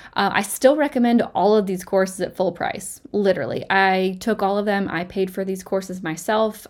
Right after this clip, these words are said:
Um, I can vouch for them. They're, they're amazing. And if you are interested in buying my course, which is the Faith-Filled Business Blueprint, just for the price of my course, you get all of Chelsea and Stephanie's courses. So, uh, I hope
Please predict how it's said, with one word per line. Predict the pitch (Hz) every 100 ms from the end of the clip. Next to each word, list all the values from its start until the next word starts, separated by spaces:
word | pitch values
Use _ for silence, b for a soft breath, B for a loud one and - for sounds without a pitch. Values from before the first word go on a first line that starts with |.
| -
Um, | 180 170 165 - - - - -
I | 180
can | 185 196
vouch | 180 185 185
for | 175
them. | 175 175
They're, | 180 170 170 160
they're | - 175 175
amazing. | 170 202 - - - - B B B
And | 208 202 185 -
if | 202 196
you | 220
are | 220
interested | 208 202 214 - 196
in | 185 180
buying | 180 180 175
my | 214 330
course, | - 190 185 185
which | 185
is | 180 175
the | 180
Faith-Filled | 175 - 180 - 180 175
Business | 185 185 165 -
Blueprint, | - 202 254 247 214 185 175 - B B B B B B _ _ _
just | - 285 -
for | 269
the |
price | 247 233 233
of | 214
my | 185 180
course, | 180 190 190 190
you | 190
get | 190 180 - _ -
all | 190 190 180
of | 175
Chelsea | - 170 - 180
and | 175
Stephanie's | 139 143 - -
courses. | - - - - - -
So, | - 185 185 185 - _ _ -
uh, | 180 165
I | -
hope | 220 226 226